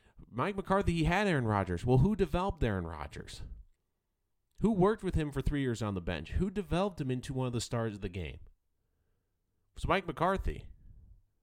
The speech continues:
And you have a great young pupil in Sam Darnold. Don't mess this up, Jets. Go out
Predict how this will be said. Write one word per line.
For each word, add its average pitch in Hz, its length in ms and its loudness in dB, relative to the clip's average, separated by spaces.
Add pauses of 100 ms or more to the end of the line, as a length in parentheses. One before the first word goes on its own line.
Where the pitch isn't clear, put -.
(440)
And 113 200 0
you 180 160 0
have 170 240 0
a 127 60 -4
great 113 420 -4
young 170 200 -2
pupil 135 600 -2 (1000)
in 110 160 -4
Sam 135 320 -2
Darnold. 127 440 2 (1160)
Don't 131 220 4
mess 135 180 0
this 123 180 -4
up, 107 200 -2
Jets. - 480 -8 (1080)
Go 104 200 6
out 98 240 2